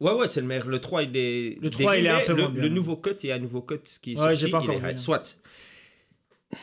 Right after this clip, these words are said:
Speaker 1: Le premier film, pendant les rushs, pendant, après les dailies, pe-, pendant deux, trois semaines, le studio,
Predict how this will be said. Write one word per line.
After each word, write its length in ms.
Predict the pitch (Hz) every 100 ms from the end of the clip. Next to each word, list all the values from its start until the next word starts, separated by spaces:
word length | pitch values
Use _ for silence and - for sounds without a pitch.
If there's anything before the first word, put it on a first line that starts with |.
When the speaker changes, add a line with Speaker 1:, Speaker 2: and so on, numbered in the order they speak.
| - - - - - -
Speaker 1:
Le 260 | 143 165
premier 400 | 160 214 233 214
film, 460 | 147 - 175 123 - _ -
pendant 420 | 233 247 185 220
les 180 | 214 156
rushs, 540 | 139 151 - - - _ _ _ _ _ _ -
pendant, 380 | 185 170 165
après 300 | 156 143 -
les 140 | 160 151
dailies, 640 | 123 147 131 127 107 - -
pe-, 80 | - -
pendant 240 | 165 160
deux, 280 | 127 117 208
trois 240 | - 165
semaines, 420 | 156 147 151 127 107 _ _ _ _ _ _ _ _ _ _ _ _ _ _ -
le 360 | - 151 143
studio, 720 | 143 - 143 113 147 165 165